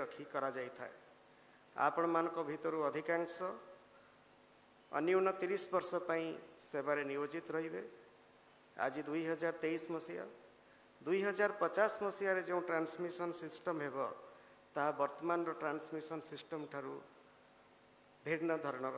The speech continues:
ହେବ। ବର୍ତ୍ତମାନ ଓଡ଼ିଶାର ଇଣ୍ଡଷ୍ଟ୍ରିଆଲାଇଜେସନ୍ ବହୁତ ଦ୍ରୁତ ଗତିରେ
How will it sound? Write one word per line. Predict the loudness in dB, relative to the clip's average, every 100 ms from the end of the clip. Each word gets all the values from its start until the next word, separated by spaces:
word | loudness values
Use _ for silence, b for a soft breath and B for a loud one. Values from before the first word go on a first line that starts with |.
| -4
ହେବ। | -6 -8 -12 -16 -18 -18 -18 -18 B B B B
ବର୍ତ୍ତମାନ | 2 2 4 4 6 6
ଓଡ଼ିଶାର | 4 4 4 4 4
ଇଣ୍ଡଷ୍ଟ୍ରିଆଲାଇଜେସନ୍ | 4 4 2 2 4 4 4 2 -2 -2 -2 -2 -6 -14 B B B -12
ବହୁତ | 0 4 4 0 -4
ଦ୍ରୁତ | -4 2 4
ଗତିରେ | 4 2 0